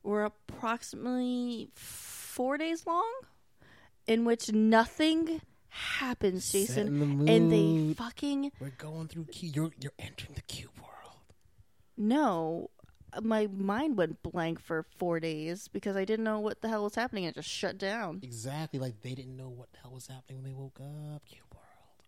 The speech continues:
Speaker 1: And they fake you
Speaker 2: <laughs>
Speaker 1: out because you're just like, "Oh, is this the end of the?" Nope. They're still going.
Speaker 2: They're still in Cube world.
Speaker 1: It's evil.
Speaker 2: Mm-hmm.
Speaker 1: Um,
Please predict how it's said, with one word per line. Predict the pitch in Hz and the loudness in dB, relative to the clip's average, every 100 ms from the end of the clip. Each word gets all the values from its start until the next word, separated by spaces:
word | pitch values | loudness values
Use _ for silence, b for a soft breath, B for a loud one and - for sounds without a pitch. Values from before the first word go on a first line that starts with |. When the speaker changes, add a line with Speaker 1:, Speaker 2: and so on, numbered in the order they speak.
| _ - | _ 0
Speaker 1:
And | 233 | 2
they | 226 | 2
fake | 214 - - 269 302 214 | 0 -2 4 4 4 0
you | 269 254 | 2 2
Speaker 2:
<laughs> | - | 0
Speaker 1:
out | 233 294 269 254 - - - | -2 2 2 0 -10 -10 -6
because | 254 254 247 226 233 | -4 0 0 0 0
you're | 226 | -2
just | 233 | 2
like, | 226 - | 0 2
"Oh, | 220 294 294 | 4 6 6
is | 247 | 2
this | 294 - | -2 0
the | 349 | 2
end | 330 339 | 4 4
of | 349 | 2
the?" | 349 | 0
Nope. | 214 202 330 - - - | 4 6 6 2 -12 -6
They're | 147 | -6
still | 160 - - - 175 190 | -4 -8 -6 -2 0 2
going. | 202 190 175 180 160 156 180 | 0 0 0 0 -2 -4 -6
Speaker 2:
They're | 214 | -10
still | - - | -16 -18
in | |
Cube | - - - | -20 -20 -20
world. | - - - - - _ _ | -20 -20 -20 -20 -20 _ _
Speaker 1:
It's | - - - | -20 -20 -16
evil. | - - 50 50 233 | -14 -14 -14 -12 -12
Speaker 2:
Mm-hmm. | 120 113 170 - _ - | -10 -10 -12 -14 _ -8
Speaker 1:
Um, | 220 220 220 214 220 220 226 226 | -6 -6 -6 -4 -4 -4 -6 -6